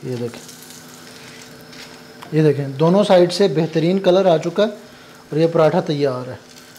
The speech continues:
इसको इधर से निकाल के एक प्लेट में डाल लेंगे। ये चीज़, तो ये पराठे तैयार हैं और मैं आपको दिखाता हूँ कि किस तरह बेहतरीन ये पराठे हैं।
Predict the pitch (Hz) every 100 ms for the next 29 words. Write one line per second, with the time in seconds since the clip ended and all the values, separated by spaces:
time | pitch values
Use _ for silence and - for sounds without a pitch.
0 | - - - 156 151 147 156 147 139 139
1 | 143 160 147 - 139 131 127 131 123 123
2 | 127 107 - - 151 123 117 113 - 131
3 | 127 - - - - - - - - -
4 | - 160 202 196 170 170 196 214 180 147
5 | 202 - - - - _ - - 139 139
6 | 143 151 139 160 147 127 131 143 160 151
7 | 151 165 160 139 127 127 131 - - -
8 | - - 175 131 127 127 123 127 120 123
9 | 120 - 127 127